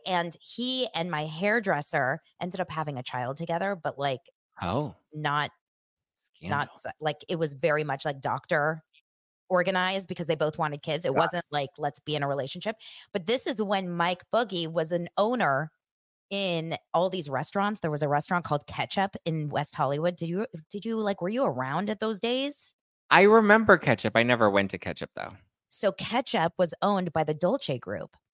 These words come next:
Speaker 1: which
Speaker 2: Oh,
Speaker 1: was
Speaker 2: yeah.
Speaker 1: Mike and Lonnie, but also Ashton Kutcher, Wilmer Valderrama, and Danny Masterson, those five.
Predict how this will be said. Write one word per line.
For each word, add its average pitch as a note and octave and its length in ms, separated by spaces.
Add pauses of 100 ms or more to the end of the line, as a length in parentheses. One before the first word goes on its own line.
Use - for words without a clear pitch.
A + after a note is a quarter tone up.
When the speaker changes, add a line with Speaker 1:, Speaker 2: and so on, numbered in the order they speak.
(260)
Speaker 1:
which E3 120
Speaker 2:
Oh, D#3 140
Speaker 1:
was E3+ 120
Speaker 2:
yeah. D#3+ 260 (180)
Speaker 1:
Mike F#3+ 140
and A#3+ 140
Lonnie, D#3 420
but E3+ 160
also E3 640
Ashton D#3 360
Kutcher, C#3 500 (640)
Wilmer F#3 440
Valderrama, D3+ 840 (260)
and C#3+ 240
Danny C3+ 300
Masterson, A#2 640
those A#2+ 240
five. - 600